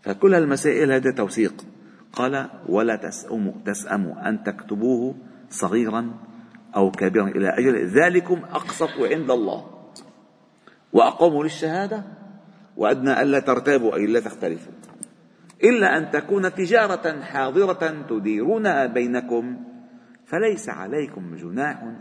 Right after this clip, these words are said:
ألا تكتبوها". ما كان الإنسان راح اشترى ك-، ك-، كرواسون بده، بده يسجل، "وأنا اشتريت كرواسون يسجل، يا شهود تعوا خذوا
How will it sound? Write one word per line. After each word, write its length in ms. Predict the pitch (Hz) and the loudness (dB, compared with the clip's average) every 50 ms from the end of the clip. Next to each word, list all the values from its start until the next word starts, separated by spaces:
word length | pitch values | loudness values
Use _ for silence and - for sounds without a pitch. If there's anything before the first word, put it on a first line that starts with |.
| - - | -10 -8
ألا 220 | 139 143 143 143 135 | -6 -6 -6 -6 -8
تكتبوها". 600 | - 123 - - - 127 131 143 127 87 - - - - - - - - - - - - | -8 -12 -12 -12 -10 -6 -4 -2 -4 -4 -6 -12 -18 -20 -20 -20 -20 -20 -20 -20 -10 -6
ما 100 | 104 113 | -6 -2
كان 80 | - 135 | 0 0
الإنسان 280 | 135 127 - 135 127 | 0 0 0 0 2
راح 140 | 120 123 - | 2 2 0
اشترى 600 | - - - 127 120 120 110 104 - - - - - - - - - - - | -2 -4 -2 0 0 0 0 -2 -6 -12 -16 -18 -20 -20 -20 -20 -16 -6 -4
ك-، 40 | - | -4
ك-، 440 | - - 101 - - - - - - | -2 -2 -4 -4 -6 -10 -14 -10 -6
كرواسون 380 | - 104 107 107 - - 127 117 | -4 -2 -2 -2 -2 -2 0 0
بده، 200 | 101 98 107 101 | 0 0 0 0
بده 220 | 82 87 92 95 | -2 -4 -6 -8
يسجل، 360 | 90 - 120 113 92 95 110 | -2 0 0 0 2 0 0
"وأنا 240 | 98 78 76 107 110 | 0 0 0 -2 -2
اشتريت 300 | 104 104 - - 107 101 | -4 -2 0 0 0 2
كرواسون 460 | - 101 98 101 101 - 98 101 107 | 0 0 0 0 -2 -2 -2 -2 -2
يسجل، 400 | 104 95 110 110 95 90 101 95 - - - - - - | -2 0 0 0 2 2 0 0 0 -4 -12 -8 -2 0
يا 100 | 113 107 | 0 0
شهود 320 | - 95 127 139 131 - | 2 2 2 2 4 2
تعوا 200 | - 110 113 120 | 2 0 0 0
خذوا 320 | - 113 120 113 107 107 | -2 -2 -2 -2 -2 -4